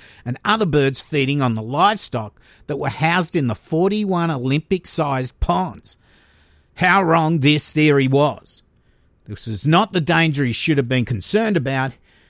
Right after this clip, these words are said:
and he had no idea what he was walking into. But he's young. He's keen to prove he can do it, so he heads off to the farm on his own.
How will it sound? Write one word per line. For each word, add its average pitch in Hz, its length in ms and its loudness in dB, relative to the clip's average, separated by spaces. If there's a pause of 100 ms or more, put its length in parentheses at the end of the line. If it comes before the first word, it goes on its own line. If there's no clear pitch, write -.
(140)
and 143 80 2
he 139 60 4
had 120 180 0
no 147 480 2
idea 156 560 0
what 127 180 0
he 131 80 0
was 127 220 -2
walking 110 380 -4
into. 123 440 -4 (840)
But 175 100 0
he's 156 220 -2
young. 180 380 -2 (320)
He's 147 160 -4
keen 190 240 2
to 165 80 -6
prove 170 320 2
he 143 100 -4
can 110 180 -6
do 180 220 4
it, 277 80 -4 (460)
so 202 180 0
he 143 120 -4
heads 190 280 0
off 190 180 0
to 170 100 -2
the 147 120 0
farm 180 400 0 (100)
on 180 200 0
his 170 260 2
own. 156 320 -2